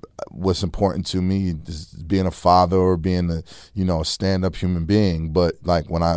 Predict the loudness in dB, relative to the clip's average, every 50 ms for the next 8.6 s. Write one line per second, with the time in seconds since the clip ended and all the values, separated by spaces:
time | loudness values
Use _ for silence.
0 | -2 -4 -4 -2 0 0 0 2 2 2 2 2 0 -2 -4 -2 0 4 4 4
1 | 2 2 -4 -4 -2 -2 0 -2 -2 -6 -12 -20 _ _ _ _ _ -20 _ -20
2 | -20 -20 -20 -20 -20 -12 -6 -2 0 0 0 2 0 0 0 2 2 2 2 2
3 | 2 4 4 6 6 6 4 4 4 2 2 2 0 -2 -8 -16 -20 -20 -18 -10
4 | -8 -6 -6 -6 -8 -8 -6 -4 -4 -4 -2 -2 -4 -2 -2 -4 -4 -6 -12 -14
5 | -14 -14 -14 -16 -20 -18 -8 -6 -4 -4 -4 -6 -6 -2 0 2 2 2 0 -2
6 | -2 0 2 2 2 0 0 -2 -2 0 0 0 0 0 0 0 0 0 -2 -2
7 | -4 -8 -16 -20 -20 -20 -14 -8 -6 0 2 4 4 4 4 2 2 0 0 -2
8 | -2 0 0 0 0 0 -4 -8 -12 -14 -14 -16